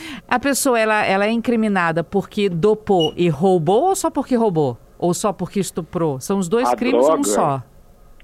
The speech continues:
Speaker 2: a droga, no caso essas drogas, ela vai ser o meio para o fim,
Speaker 1: Uhum.
Speaker 2: né? Então, o, o, o, o criminoso, ele vai responder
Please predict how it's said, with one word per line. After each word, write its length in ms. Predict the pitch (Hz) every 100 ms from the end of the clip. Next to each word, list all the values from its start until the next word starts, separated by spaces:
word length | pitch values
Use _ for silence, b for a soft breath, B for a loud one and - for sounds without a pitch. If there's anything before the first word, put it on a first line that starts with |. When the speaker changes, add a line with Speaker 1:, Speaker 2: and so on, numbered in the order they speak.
| -
Speaker 2:
a 80 | 123
droga, 500 | 98 107 127 139 104
no 140 | 104 95
caso 280 | 127 110 113
essas 320 | 113 104 87
drogas, 420 | 110 123 107 98
ela 160 | 113 120
vai 160 | 120 - -
ser 60 | 151
o 160 | 151
meio 500 | 127 127 143 185 214
para 300 | 214 180 180
o 60 | 226
fim, 340 | - 160 107 -
Speaker 1:
Uhum. 460 | 196 175 139 127
Speaker 2:
né? 280 | 123 117 170
Então, 640 | 135 123 - 127 131 151 190
o, 40 | 151
o, 880 | 139 139 127 123 117 120 120 113 117
o, 40 |
o 40 | 120
criminoso, 600 | - 131 123 110 123 151
ele 100 | 135
vai 140 | 135
responder 600 | 135 - 127 110 117 180